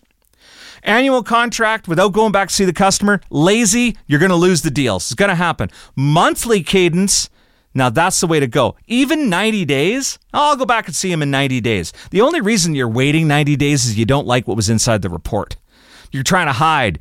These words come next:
You're doing what I call ostrich client follow-up. Stick your head in the sand and hope that the client doesn't notice.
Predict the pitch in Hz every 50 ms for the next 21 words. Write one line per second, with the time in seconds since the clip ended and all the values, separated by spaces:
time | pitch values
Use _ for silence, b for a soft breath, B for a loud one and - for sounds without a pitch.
0 | B B B - 143 151 143 180 185 175 165 151 156 151 156 165 160 - 165 147
1 | 139 - - - 170 190 202 - - - 175 151 131 113 - - - _ _ -
2 | - 175 175 175 180 180 156 - - - 170 180 185 170 139 113 90 - - b
3 | b b - - - 208 202 - - 175 151 170 190 233 226 233 233 208 - 214
4 | 185 185 185 180 165 139 131 185 208 - - - 165 - - - - - - -
5 | 175 165 143 165 - - 147 160 160 147 117 95 -